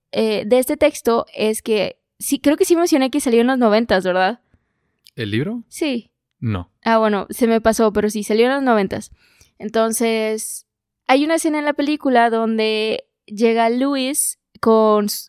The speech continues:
Speaker 1: con su abuelo, que en realidad es su papá, y comienzan a, a buscar su dentadura.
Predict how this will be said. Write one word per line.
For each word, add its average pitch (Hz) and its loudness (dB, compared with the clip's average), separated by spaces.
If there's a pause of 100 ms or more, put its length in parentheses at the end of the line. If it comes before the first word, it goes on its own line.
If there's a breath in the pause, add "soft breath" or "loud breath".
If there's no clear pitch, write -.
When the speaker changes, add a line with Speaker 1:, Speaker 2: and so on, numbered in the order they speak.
Speaker 1:
con 226 2
su 208 2
abuelo, 240 2
que 247 -2
en 226 2
realidad 196 2
es 202 0
su 226 -4
papá, 254 2 (540 soft breath)
y 269 0
comienzan 254 0
a, 196 2 (920)
a 277 4
buscar 262 2
su 320 -2
dentadura. 285 2